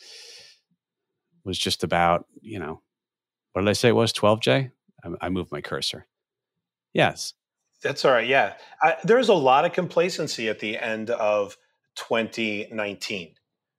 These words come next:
Speaker 2: right? There was, that was a strong fourth quarter of twenty nineteen. There was a lot of complacency. And it just,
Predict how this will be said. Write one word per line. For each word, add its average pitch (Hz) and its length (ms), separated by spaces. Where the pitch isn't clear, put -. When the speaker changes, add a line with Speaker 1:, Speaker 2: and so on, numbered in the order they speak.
Speaker 2:
right? 117 280
There 139 140
was, 139 280
that 135 100
was 240 200
a - 40
strong 139 800
fourth 135 380
quarter 131 360
of 135 120
twenty 131 200
nineteen. 135 460
There 160 80
was 104 80
a 101 60
lot 101 220
of 135 60
complacency. 117 840
And 127 300
it 156 160
just, 170 220